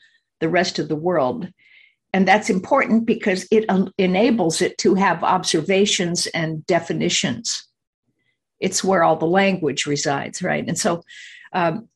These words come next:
but when you start identifying with the left brain and logic and all your rules and definitions and the way it should be and the way you can't do anything and don't rock the boat and, you know, all of that, it gets pretty tightly wound.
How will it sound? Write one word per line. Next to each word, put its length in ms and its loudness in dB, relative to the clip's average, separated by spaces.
but 540 0
when 460 2
you 220 4
start 340 2
identifying 880 0
with 180 -4
the 80 -4
left 380 -2
brain 420 -4
and 200 -2
logic 760 0
and 240 -4
all 180 4
your 180 4
rules 720 2
and 180 0
definitions 840 0
and 160 0
the 60 -2
way 180 0
it 120 -2
should 420 0
be 280 4
and 140 -2
the 60 -2
way 160 0
you 160 0
can't 420 0
do 180 2
anything 580 -4
and 140 -4
don't 220 -2
rock 300 -2
the 60 0
boat 460 2
and, 280 -6
you 80 2
know, 80 -2
all 260 2
of 100 2
that, 120 0
it 140 -2
gets 240 -2
pretty 320 2
tightly 500 0
wound. 640 -4